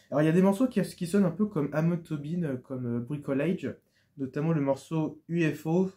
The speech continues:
U F Os Over Leytonstone. Je sais pas si j'ai, j'ai bien prononcé, mais voilà, ça ressemble vraiment à Damon Tobin avec, euh,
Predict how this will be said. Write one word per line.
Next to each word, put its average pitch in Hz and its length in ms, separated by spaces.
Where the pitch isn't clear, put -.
U 147 160
F 143 120
Os 160 260
Over 143 520
Leytonstone. 143 1400
Je - 80
sais 123 60
pas 120 40
si 127 140
j'ai, 127 260
j'ai 127 280
bien 127 160
prononcé, 123 540
mais 139 140
voilà, 120 260
ça - 220
ressemble 127 180
vraiment 170 200
à 170 80
Damon 131 500
Tobin 147 340
avec, 117 340
euh, 120 140